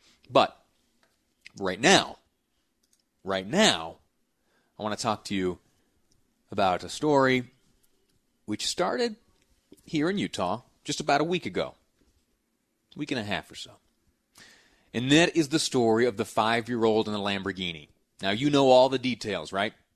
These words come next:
You think you do. Turns out there's more. Very basically, and in summary,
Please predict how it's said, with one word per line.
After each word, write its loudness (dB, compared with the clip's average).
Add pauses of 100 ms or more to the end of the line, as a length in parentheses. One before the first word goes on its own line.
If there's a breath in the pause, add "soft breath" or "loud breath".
(300)
You -10
think -4
you -4
do. -16 (440)
Turns -2
out 2
there's -6
more. -10 (1700 soft breath)
Very 2
basically, -2
and -4
in -12
summary, -4